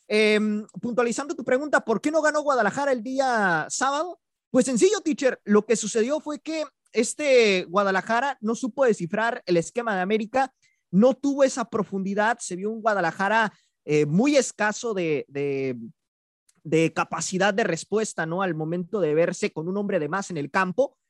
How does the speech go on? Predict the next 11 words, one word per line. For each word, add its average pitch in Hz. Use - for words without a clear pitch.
y 196
desafortunadamente 233
no 233
logró 262
hilvanar 185
prácticamente 226
sus -
jugadas 202
hacia 180
el 170
frente. 302